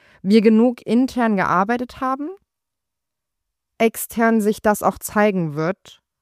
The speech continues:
was kongruentes Verhalten ist. Und die Erfahrung habe ich persönlich mit mir genauso gemacht. Ich habe auf einmal Dinge getan, wo ich mir früher dachte, „Wow, das hättest du nie im Leben gemacht.“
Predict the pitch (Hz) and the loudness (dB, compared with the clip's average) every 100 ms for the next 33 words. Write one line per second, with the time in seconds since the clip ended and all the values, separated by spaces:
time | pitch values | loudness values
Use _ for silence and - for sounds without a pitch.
0 | _ _ _ _ _ 180 180 175 - - | _ _ _ _ _ -2 -2 -2 -12 -16
1 | - _ _ _ _ _ _ 208 196 196 | -20 _ _ _ _ _ _ -2 0 0
2 | 185 190 - 170 175 165 - 139 - - | 0 -2 -6 -2 -2 -2 -6 -12 -16 -8
3 | 185 160 _ 202 180 - 202 196 180 - | -6 -6 _ 2 2 2 2 2 -2 -2
4 | 220 - 214 196 196 190 180 175 180 202 | -4 -2 -2 2 0 0 -4 -2 0 0
5 | 208 202 _ _ _ _ _ - 190 190 | -2 -4 _ _ _ _ _ 0 4 4
6 | 202 185 175 160 190 294 - - 196 - | 4 2 0 2 0 -2 -10 -10 -8 -6
7 | - 165 175 165 202 208 202 - 208 202 | -8 -6 -4 -4 -4 -4 -6 -4 -4 -4
8 | 185 185 190 - 190 185 175 190 277 277 | -6 -8 -8 -6 -4 -4 -6 -2 2 2
9 | 196 185 190 - 185 175 175 269 220 156 | 0 -4 -10 -8 -8 -6 -6 -4 -4 -4
10 | 156 156 - | -6 -6 -12